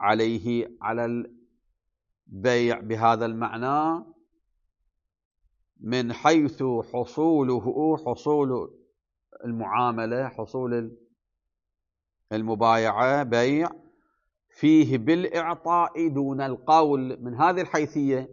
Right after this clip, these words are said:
سميت معاطاة في قبال القول، لا من حيث كونها، كون المعاملة الإعطائية المعاطاتية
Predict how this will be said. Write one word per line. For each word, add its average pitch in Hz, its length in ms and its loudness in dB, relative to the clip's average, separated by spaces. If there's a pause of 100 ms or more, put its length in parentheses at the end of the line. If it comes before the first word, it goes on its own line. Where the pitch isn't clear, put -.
(100)
سميت 127 480 -4
معاطاة 107 520 -4
في 104 100 -8
قبال 123 360 -4
القول، 117 580 0 (1300)
لا 175 380 8
من 180 200 4
حيث 160 400 4 (760)
كونها، 139 920 4 (1040)
كون 123 500 0 (480)
المعاملة 117 720 -2
الإعطائية 117 920 -4
المعاطاتية 113 1000 -4